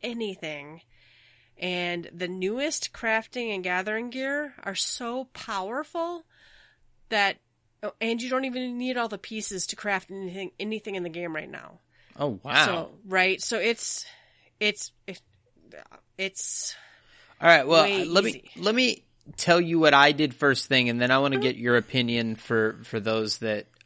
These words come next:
Speaker 2: are wanting to get back into crafting, what they wanna do. First thing I did, I looked at my crafters,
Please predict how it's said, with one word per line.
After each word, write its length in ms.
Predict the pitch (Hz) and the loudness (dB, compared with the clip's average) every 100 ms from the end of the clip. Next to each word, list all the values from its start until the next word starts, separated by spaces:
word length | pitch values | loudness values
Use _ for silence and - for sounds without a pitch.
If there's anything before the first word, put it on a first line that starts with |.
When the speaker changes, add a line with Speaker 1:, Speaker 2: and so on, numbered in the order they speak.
| - | -10
Speaker 2:
are 160 | 113 | -6
wanting 220 | 104 107 107 | -4 -4 -4
to 80 | |
get 140 | 104 104 | -6 -6
back 200 | 104 - | -8 -8
into 160 | 101 | -10
crafting, 420 | - 104 98 - 98 | -6 -4 -4 -6 -8
what 120 | 98 | -6
they 100 | 98 | -4
wanna 220 | 95 95 | -4 -6
do. 200 | 98 104 - - - | -6 -6 -8 -18 -2
First 240 | 214 240 | 2 4
thing 160 | 262 220 - | 4 2 6
I 260 | 135 151 | 8 8
did, 380 | 135 127 117 113 - | 6 4 4 2 0
I 100 | 123 | 2
looked 240 | 131 143 | 2 0
at 60 | 151 | 0
my 100 | 135 | -2
crafters, 760 | - 120 113 - 110 104 104 | 2 2 2 0 -4 -4 -4